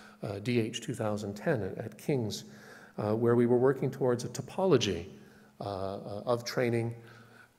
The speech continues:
working from the least formal, bottom up, to the most formal.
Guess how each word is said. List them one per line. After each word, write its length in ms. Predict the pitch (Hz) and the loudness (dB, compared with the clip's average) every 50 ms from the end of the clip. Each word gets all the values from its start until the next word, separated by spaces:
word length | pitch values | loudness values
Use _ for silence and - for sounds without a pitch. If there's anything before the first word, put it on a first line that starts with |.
| - - | -2 0
working 320 | 170 202 208 - 220 180 | 2 2 2 2 0 0
from 200 | - - 170 156 | 2 2 2 4
the 100 | 143 139 | 4 4
least 320 | 135 170 214 208 - - | 4 4 0 -2 -4 -4
formal, 460 | - - 120 104 95 90 92 127 165 - - | -4 -2 -2 -2 -2 -2 -6 -8 -8 -10 -8
bottom 400 | 127 107 110 123 135 139 123 117 | -4 -2 0 2 2 2 2 0
up, 240 | 104 107 - - - - - - - - - _ _ _ | -2 -4 -6 -10 -14 -16 -18 -20 -20 -20 -20 _ _ _
to 260 | - - 131 123 123 | -6 -2 0 0 2
the 80 | 120 123 | 2 2
most 320 | 123 127 131 135 135 - | 2 0 0 -2 -4 -8
formal. 480 | - - 120 104 92 90 87 85 - - | -6 -2 -2 -2 -2 -2 -6 -8 -10 -14